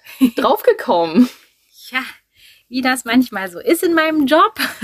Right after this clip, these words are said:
Speaker 1: <laughs> kam da so eine Einladung reingeflattert, dass ich mir das dienstlich eventuell mal anschauen kann.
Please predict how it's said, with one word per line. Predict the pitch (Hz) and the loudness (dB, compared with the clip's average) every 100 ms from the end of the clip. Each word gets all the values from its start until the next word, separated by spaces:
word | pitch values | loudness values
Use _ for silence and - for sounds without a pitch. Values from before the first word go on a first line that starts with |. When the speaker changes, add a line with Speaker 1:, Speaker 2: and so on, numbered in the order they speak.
| - - 233 | -6 -4 -4
Speaker 1:
<laughs> | - - - 330 - - - | -8 -14 -16 -18 -18 -10 -4
kam | 254 254 | 0 0
da | 233 | 0
so | 220 | -2
eine | 214 | -4
Einladung | - 240 240 247 240 | -4 -4 -4 -4 -2
reingeflattert, | 247 262 - 226 208 254 302 - - _ _ _ _ _ | -2 -4 -6 -6 -6 -4 -6 -8 -16 _ _ _ _ _
dass | - 220 | -16 -14
ich | 214 | -10
mir | 214 | -8
das | 208 214 | -8 -8
dienstlich | 208 214 226 202 233 - _ | -8 -8 -8 -10 -12 -16 _
eventuell | 180 185 185 - | -20 -18 -18 -18
mal | 196 | -16
anschauen | - 170 175 - 185 214 _ _ _ | -16 -16 -18 -18 -16 -18 _ _ _
kann. | - 220 196 | -6 -4 0